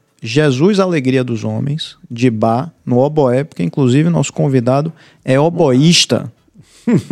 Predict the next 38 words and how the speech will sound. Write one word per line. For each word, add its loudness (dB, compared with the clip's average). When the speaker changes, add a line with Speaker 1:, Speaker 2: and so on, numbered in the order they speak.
Speaker 2:
Bora. -4
Speaker 1:
Soube, 0
soube 2
que 2
é 2
um, 4
que 2
é, 2
que 0
é 2
um 4
dos, 4
não, 4
que 0
é 4
o -2
instrumento 0
mais 2
difícil 2
e 6
ingrato 2
que -2
existe, 0
é 4
isso? 0
Speaker 2:
Você 0
bota 0
aí 2
no 0
Guinness, -4
instrumento -2
mais 0
difícil -8
do -4
mundo, -4
você -6
vai 0
chegar -2